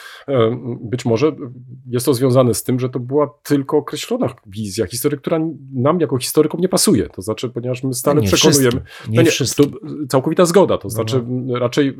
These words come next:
Speaker 1: stale podkreślamy, że historia nie ogranicza się do tej wizji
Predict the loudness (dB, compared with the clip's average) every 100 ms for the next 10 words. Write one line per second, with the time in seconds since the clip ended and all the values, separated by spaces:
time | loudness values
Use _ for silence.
0 | -10 -10 0 2 2 0 -8 -14 -18 -8
1 | -4 0 2 2 2 2 0 -2 -2 0
2 | 4 2 2 -14 -20 -20 -20 -20 _ -2
3 | 6 6 8 4 4 2 2 0 0 0
4 | -2 -2 -2 0 0